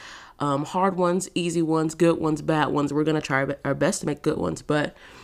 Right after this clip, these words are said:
um, I know for me, um, decision making can be tough because I overthink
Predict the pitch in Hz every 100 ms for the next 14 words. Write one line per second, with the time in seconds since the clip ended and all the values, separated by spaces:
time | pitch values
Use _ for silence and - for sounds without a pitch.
0 | - - 147 147 135 135 - 165 156 160
1 | 156 147 151 165 170 165 - _ _ _
2 | _ _ _ - - 156 147 147 151 170
3 | 170 160 151 151 151 147 151 151 143 -
4 | 156 147 170 175 - - _ - - -
5 | - 156 175 165 147 156 151 151 - 147
6 | 147 147 -